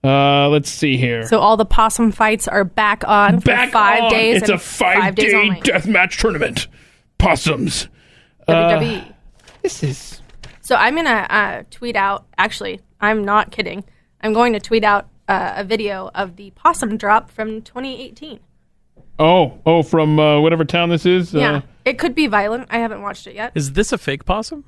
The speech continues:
Speaker 1: No, no,
Speaker 2: No,
Speaker 1: it's
Speaker 2: it is,
Speaker 1: real.
Speaker 2: uh,
Speaker 1: It's a
Speaker 2: it's
Speaker 1: Clay
Speaker 2: definitely real.
Speaker 1: County, North Carolina. The poor thing looks terrified in that box. See, that, that, that's just it. The law is written that says you can do whatever you want to to possums.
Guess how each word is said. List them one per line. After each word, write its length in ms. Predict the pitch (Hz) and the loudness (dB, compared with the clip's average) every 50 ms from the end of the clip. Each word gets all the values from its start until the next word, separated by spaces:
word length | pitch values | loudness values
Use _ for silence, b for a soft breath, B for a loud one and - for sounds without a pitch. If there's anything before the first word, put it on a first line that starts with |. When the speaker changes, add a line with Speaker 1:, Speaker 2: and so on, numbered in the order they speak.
| _ - | _ -6
Speaker 1:
No, 280 | 139 170 170 160 131 117 | -2 0 2 2 2 2
no, 120 | 123 - | 2 4
Speaker 2:
No, 220 | 247 269 277 277 | 4 4 4 2
Speaker 1:
it's 120 | 233 233 262 - | 2 0 0 0
Speaker 2:
it 60 | 320 | 2
is, 40 | 311 | 2
Speaker 1:
real. 220 | 320 139 - 285 | 2 2 0 -2
Speaker 2:
uh, 160 | 285 277 277 | -2 -2 -2
Speaker 1:
It's 140 | 165 - - | -2 -2 -2
a 40 | 147 | -4
Speaker 2:
it's 80 | - | -6
Speaker 1:
Clay 200 | - - - 214 247 262 | -6 -2 0 0 0 0
Speaker 2:
definitely 60 | 262 | 0
real. 100 | 254 233 | 0 0
Speaker 1:
County, 440 | 233 247 233 233 233 233 226 226 226 | 0 0 0 2 2 2 2 2 2
North 260 | 170 175 285 220 208 - | 2 2 2 2 0 0
Carolina. 600 | - 214 208 185 180 180 170 147 135 123 120 - b b b b b b b | -2 -2 0 0 0 0 0 0 0 -2 -4 -8 b b b b b b b
The 100 | - 139 | -4 -4
poor 260 | - - - 381 403 | -2 0 0 2 2
thing 300 | - - - 370 370 330 | 2 2 0 2 2 2
looks 220 | 233 202 - - - - | 2 0 -2 -4 -8 -10
terrified 680 | - - 349 453 494 508 494 - - - 196 175 180 185 | -6 -2 0 4 4 4 4 2 2 0 2 2 2 2
in 100 | 180 180 | 2 4
that 280 | 170 175 170 156 151 | 2 2 2 0 0
box. 640 | 165 226 294 392 359 240 - - - - - - - _ _ _ _ _ _ _ _ _ | 2 2 2 2 2 2 0 -2 -4 -8 -10 -10 -12 _ _ _ _ _ _ _ _ _
See, 280 | - - 392 320 269 | -4 -2 -2 0 2
that, 220 | 262 285 302 311 311 | 2 2 2 4 4
that, 180 | 349 339 339 | 4 4 4
that's 140 | 339 330 - | 2 0 0
just 160 | 330 262 - | 0 0 2
it. 180 | 392 392 - 185 | 2 2 2 2
The 100 | 185 240 | 2 2
law 360 | 233 240 262 294 330 349 330 | 2 4 4 6 6 6 6
is 120 | 262 196 202 | 4 4 4
written 260 | 262 302 320 302 269 | 2 2 4 4 2
that 120 | 254 247 | 0 2
says 300 | - 254 269 262 240 202 | 2 2 2 2 2 2
you 100 | 277 285 | 0 0
can 180 | - 320 302 240 | 0 0 -2 0
do 140 | - 330 339 | 2 2 4
whatever 460 | 339 330 330 320 311 320 330 320 339 349 | 4 4 2 2 2 2 2 4 2 2
you 220 | 330 302 320 294 | 4 4 4 4
want 400 | 262 247 247 269 285 311 294 - | 4 4 4 4 4 2 0 0
to 200 | - - 285 269 | 0 2 4 4
to 100 | 240 - | 4 2
possums. 760 | 247 - - 285 320 320 - - - 214 170 151 143 - - | 2 2 2 2 2 2 2 0 0 -2 0 -2 -6 -12 -14